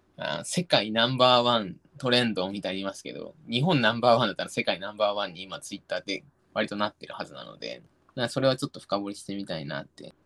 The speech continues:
まあ、日本の生態系を知る上でも多分そこって重要なんだろうなと思ってるのでしてみたいのと、あと、TikTokは企業が入るときにブランド既存が結構気にしてるっぽい感じはありますよね。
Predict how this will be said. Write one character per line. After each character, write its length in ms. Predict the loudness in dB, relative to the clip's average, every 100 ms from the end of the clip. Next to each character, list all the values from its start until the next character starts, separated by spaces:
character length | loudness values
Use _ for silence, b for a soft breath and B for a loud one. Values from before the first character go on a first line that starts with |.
| _
ま 100 | 0
あ、 20 |
日 120 | 2
本 140 | 2 0
の 80 | 0
生 200 | -2 2
態 220 | 2 2
系 200 | 0 0
を 60 |
知 180 | 0 0
る 120 | 0
上 140 | 0 -2
で 100 | -2
も 80 | -2
多 120 | -4
分 140 | -4
そ 120 | -12 -16
こ 80 | -16
っ 20 |
て 120 | -16
重 120 | -12
要 100 | -10
な 120 | -10
ん 60 | -12
だ 80 | -14
ろ 140 | -16 -18
う 20 | -20
な 120 | -20
と 100 | -20
思 120 | -20
っ 20 |
て 120 | -20 -20
る 60 |
の 60 | -18
で 80 | -16
し 80 |
て 80 | -14
み 100 | -14
た 140 | -12 -12
い 40 |
の 60 | -14 -18
と、 260 | -16 -16 _ _ _
あ 120 | 0 0
と、 180 | -2 -10 _ -4
TikTok 720 | -4 -2 -2 0 -2 _ 4
は 300 | 4 2 -4 -14 _ -2
企 260 | 0 4
業 140 | 4 4
が 120 | 4
入 200 | 4 4
る 60 |
と 80 | 0
き 180 | -6 -6
に 280 | -6 -8 -12 _ _
ブ 100 | 4
ラ 120 | 6 8
ン 100 | 4
ド 100 | -2
既 200 | -2 0
存 160 | 0 0
が 140 | -4
結 220 | -4 -8
構 340 | -8 -6 -6 -8 -18 -4
気 160 | 0
に 120 | 0 0
し 100 | 0
て 120 | 0
る 120 | -2
っ 40 | -4
ぽ 140 | -2
い 60 | -2
感 240 | -2 -4
じ 120 | -4 -2
は 100 | -2
あ 60 |
り 60 | -4
ま 140 | -12
す 120 | -16
よ 60 |
ね。 80 | -20